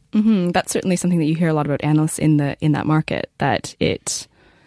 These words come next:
this, uh, pressure from passives on active fund management, that, uh, by implementing something like a blockchain would be able to reduce fees quite a lot, 'cause you wouldn't have as many transaction fees, you wouldn't have as much staff to pay, you wouldn't have those long settlement times as well. So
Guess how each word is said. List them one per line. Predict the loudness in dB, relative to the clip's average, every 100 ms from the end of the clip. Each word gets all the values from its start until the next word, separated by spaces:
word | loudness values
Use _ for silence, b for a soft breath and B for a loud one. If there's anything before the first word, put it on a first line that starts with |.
| b -4
this, | -2 -2 -2
uh, | 0 2 0
pressure | -4 -4 -4
from | -4 -4 -2 -2 -4
passives | -2 -4 -2 -4 -4 -6 -6 -2
on | -2 0 -2 -4
active | -8 -10
fund | -4 -2 0
management, | 0 -2 -2 -4 -4 -8 -16 b b b -2
that, | 0 0 -2
uh, | 0 0 0 -4 -2
by | 2 2 2 0 -4 _ 0
implementing | 0 2 -2 0 -2
something | 0 0
like | 0
a | -2
blockchain | 0 0 -2 -2
would | -2 0
be | 0
able | 0 -2
to | -2 0 0 0 -4 -4 0
reduce | 2 0 -2
fees | 0 0 0
quite | -4 -4
a |
lot, | -2 -2 -4
'cause | -8 -4
you | -4
wouldn't | -4 -6
have | -2
as | 0
many | 0 -2
transaction | 0 2 0 2 0
fees, | 2 2 2 0 -8 B B B _
you | 0
wouldn't | 0
have | -2
as | -2
much | -2 -4
staff | -2 -2 -2
to | -4
pay, | -4 0 0 0 -2 -6 -2
you | 0
wouldn't | 0 0
have | -2 -2 -2
those | 0 0 0
long | 0 2 2
settlement | 0 0 2 0 0
times | 0 0 -2
as | 0
well. | 0 2 0
So | -2 0 0